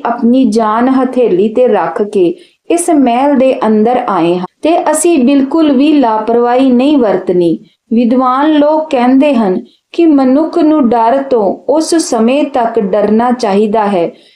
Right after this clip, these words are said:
ਜਦੋਂ ਤੱਕ ਉਹ ਡਰ ਤੋਂ ਦੂਰ ਹੋਵੇ। ਜਦ ਉਸ ਨਾਲ ਸਾਹਮਣਾ ਹੋ ਜਾਵੇ ਤਾਂ ਫਿਰ ਬਿਨਾਂ ਡਰੇ ਬੇਧੜਕ ਹੋ ਕੇ ਉਸ ਨਾਲ ਭਿੜ ਜਾਣਾ ਚਾਹੀਦਾ ਹੈ। ਇਸੇ ਵਿੱਚ ਹੀ ਉਸ ਦੀ ਭਲਾਈ ਹੈ।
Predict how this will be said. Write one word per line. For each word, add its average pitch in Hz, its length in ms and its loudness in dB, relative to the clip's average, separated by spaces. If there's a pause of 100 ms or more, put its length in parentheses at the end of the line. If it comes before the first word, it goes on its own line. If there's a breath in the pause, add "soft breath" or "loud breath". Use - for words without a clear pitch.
(140 loud breath)
ਜਦੋਂ 302 380 2
ਤੱਕ 277 320 -2
ਉਹ 269 240 -2
ਡਰ 226 340 0
ਤੋਂ 254 240 0
ਦੂਰ 208 380 2
ਹੋਵੇ। 170 380 0 (440 soft breath)
ਜਦ 294 260 0
ਉਸ 320 320 -2
ਨਾਲ 320 260 2
ਸਾਹਮਣਾ 262 600 0
ਹੋ 269 200 2
ਜਾਵੇ 196 540 0 (300 loud breath)
ਤਾਂ 330 240 0
ਫਿਰ 320 200 0
ਬਿਨਾਂ 254 480 0
ਡਰੇ 220 520 0 (220)
ਬੇਧੜਕ 269 760 0
ਹੋ 262 240 0
ਕੇ 247 320 -2
ਉਸ 247 220 -2
ਨਾਲ 226 300 0
ਭਿੜ 220 320 -2
ਜਾਣਾ 196 400 -2
ਚਾਹੀਦਾ 196 500 -2
ਹੈ। 175 240 -6
ਇਸੇ 349 400 0
ਵਿੱਚ 247 300 0
ਹੀ 285 280 0
ਉਸ 233 180 0
ਦੀ 240 280 0
ਭਲਾਈ 190 440 0
ਹੈ। 170 180 -2